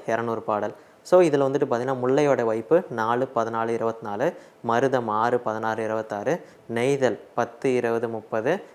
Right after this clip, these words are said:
பாலை ஒண்ணு, மூணு, அஞ்சு, ஏழு, ஒன்பது. So, குறிஞ்சி பார்த்தீங்கன்னா, ரெண்டு, எட்டு, பன்னெண்டு, பதினெட்டு. இப்படி போயிட்டே இருக்கும், ஓகேங்களா? So, அவ்வளோதான் அகநானூறு.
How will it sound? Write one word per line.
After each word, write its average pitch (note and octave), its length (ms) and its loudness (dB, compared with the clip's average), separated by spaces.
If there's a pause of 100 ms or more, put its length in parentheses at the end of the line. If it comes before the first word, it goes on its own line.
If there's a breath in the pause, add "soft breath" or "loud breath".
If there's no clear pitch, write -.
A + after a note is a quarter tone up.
(160)
பாலை C3+ 420 2 (360)
ஒண்ணு, C3+ 340 0
மூணு, A#2+ 220 -2
அஞ்சு, A#2 380 -4
ஏழு, A2+ 280 0
ஒன்பது. G#2+ 440 -2 (300 loud breath)
So, C#3 180 -4
குறிஞ்சி D#3 400 0
பார்த்தீங்கன்னா, A#2+ 320 -4
ரெண்டு, B2+ 520 -4
எட்டு, A#2 360 -4 (500 loud breath)
பன்னெண்டு, C3 400 0 (100)
பதினெட்டு. G#2+ 480 -4 (200)
இப்படி A2+ 240 0
போயிட்டே A2 280 -2
இருக்கும், G#2 240 -10 (180)
ஓகேங்களா? A#2 260 -6 (280 loud breath)
So, - 160 -6
அவ்வளோதான் A#2 320 2
அகநானூறு. A2 460 -2